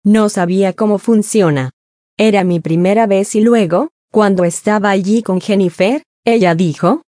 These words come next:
'Vamos a hacer esto. Lo vas a lograr. Solo concéntrate. ¿Sabes?'". "Ella me dio un montón de consejos",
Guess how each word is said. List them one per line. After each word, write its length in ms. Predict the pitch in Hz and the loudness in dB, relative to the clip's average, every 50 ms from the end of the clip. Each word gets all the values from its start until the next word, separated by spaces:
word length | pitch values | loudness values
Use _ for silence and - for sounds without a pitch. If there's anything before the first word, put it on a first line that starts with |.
| _ - | _ -8
'Vamos 480 | 185 185 220 226 233 240 247 247 - - | -4 -2 0 0 2 0 0 0 -2 -2
a 60 | 226 | -4
hacer 240 | 214 - - 208 202 | -4 -2 -2 0 0
esto. 460 | 196 165 - - - - 147 131 120 - _ _ _ _ _ _ _ _ | 0 0 -2 -4 -4 -4 -4 -4 -4 -8 _ _ _ _ _ _ _ _
Lo 220 | - 220 220 214 208 | 0 2 2 2 2
vas 240 | 202 196 190 - | 0 -2 -2 -2
a 80 | 214 208 | -2 0
lograr. 460 | 214 202 190 208 214 180 143 135 135 - _ _ _ _ _ _ _ _ | 0 0 0 0 0 0 -2 -2 -6 -10 _ _ _ _ _ _ _ _
Solo 400 | - - - - 226 214 208 208 | -18 -8 -2 0 0 2 2 0
concéntrate. 840 | 202 220 202 185 - - 202 190 180 - 175 170 165 - 180 277 339 _ _ _ _ _ _ _ _ _ _ _ _ _ _ | 0 -2 -2 -2 -2 -2 -2 -2 -2 -2 -4 -4 -2 -2 -2 -2 -4 _ _ _ _ _ _ _ _ _ _ _ _ _ _
¿Sabes?'". 680 | - - - 180 156 147 135 156 240 359 - - - - _ _ _ _ _ _ _ _ - | -10 -6 -2 -2 0 0 0 0 -2 -4 -4 -10 -16 -18 _ _ _ _ _ _ _ _ -4
"Ella 300 | 202 202 208 208 208 208 | -2 0 2 2 2 4
me 200 | 220 233 220 220 | 4 4 4 2
dio 240 | 196 226 233 240 247 | 2 2 2 2 2
un 140 | 262 254 226 | 2 2 2
montón 500 | 220 208 196 185 165 - 208 208 214 214 | 2 0 0 -2 -2 -2 0 0 0 0
de 100 | 220 214 | 0 0
consejos", 880 | - 190 180 170 - - 202 185 165 - - 180 226 330 - - - | -2 -2 -2 -2 -2 0 0 0 0 0 -2 -2 -2 -4 -6 -12 -20